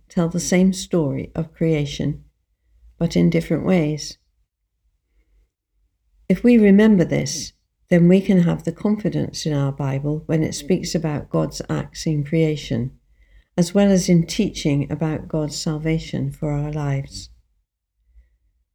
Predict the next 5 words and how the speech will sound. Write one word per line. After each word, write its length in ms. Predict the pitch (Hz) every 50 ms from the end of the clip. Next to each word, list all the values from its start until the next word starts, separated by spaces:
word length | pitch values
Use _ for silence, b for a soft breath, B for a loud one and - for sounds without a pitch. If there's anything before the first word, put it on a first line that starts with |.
| _ _ _ _ _ _ _ _ _ _ _ _ _ _ _ _ -
And 180 | - 165 165 170
a 40 | 165
prayer. 540 | 165 - 170 - 143 143 143 143 143 143 - _ _ _ _ _ _ _ _ _ _ _ _ _ _ _ _ _ _ _ _ _ _ _ _ -
Dear 160 | - 214 208
Lord, 440 | 202 180 160 151 156 156 160 -